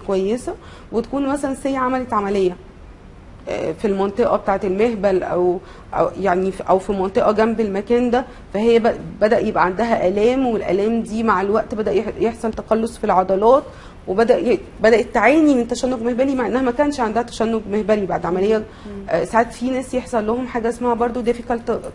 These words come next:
Speaker 1: coitus، اللي هو جماع صعب بعد الولادة الطبيعية مكان ال-، الخياطة اللي
Speaker 2: الخياطة؟
Speaker 1: بتبقى معمولة.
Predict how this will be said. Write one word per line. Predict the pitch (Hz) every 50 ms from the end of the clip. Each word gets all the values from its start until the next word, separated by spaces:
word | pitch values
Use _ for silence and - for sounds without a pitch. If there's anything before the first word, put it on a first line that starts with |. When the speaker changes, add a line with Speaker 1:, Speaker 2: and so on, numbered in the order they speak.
| - 247
Speaker 1:
coitus، | 233 247 - 269 262 - -
اللي | - 190 202
هو | 208 220 220
جماع | 208 214 208 214 214 226
صعب | 220 - 254 254 277 277 - - - - - - - - 185 180 185
بعد | 240 247 254 254 247 208
الولادة | 233 220 202 196 208 220 226 233 226
الطبيعية | 233 - - 226 202 190 196 196 208 220 233 233 233
مكان | 214 175 - 196 190 - 233 220 226 233
ال-، | 226 220 202 190 185 180 170 170 165 - - -
الخياطة | - 190 190 - - 196 190 220 233 233 - 220
اللي | 208 208 202 190
Speaker 2:
الخياطة؟ | 190 240 247 202
Speaker 1:
بتبقى | 185 - 160 180
معمولة. | 180 180 180 185 202 220 233 254 285 359